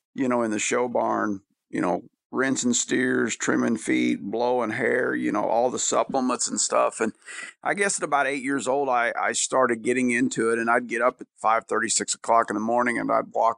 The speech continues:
about fifty, seventy-five yards to the barn, and I'd work twenty, twenty-five show steers all day and then, you know, feed 'em at night and start all over again seven days a week. So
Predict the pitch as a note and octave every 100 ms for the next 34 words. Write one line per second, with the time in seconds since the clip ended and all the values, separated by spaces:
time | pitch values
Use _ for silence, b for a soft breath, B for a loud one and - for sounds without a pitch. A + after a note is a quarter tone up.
0 | - A2+ G2 - _ _ A#2+ A#2 - -
1 | A2+ A2+ A2+ A2 A2 A2+ A#2 G#2+ - G#2
2 | G2 G2+ A2+ A#2+ A#2 G2+ F#2+ _ b b
3 | b b - B2+ B2 B2 - - A#2 A#2
4 | A#2 - A#2 A2 A2 A2 - A2 B2 -
5 | A2 G#2+ G#2+ F#2+ - - _ _ _ _
6 | - B2 A#2+ A2 A#2 B2 B2 A2+ A2 G#2+
7 | G2+ - - A2+ G2+ - A#2+ A#2+ G2+ A2+
8 | A#2+ B2 G2 G2 - - A2+ G#2+ G#2+ A2+
9 | A2 G#2 G#2 G#2 G2 - G#2 G#2 G2+ G2+
10 | F#2 G2 G#2+ G#2 - - G#2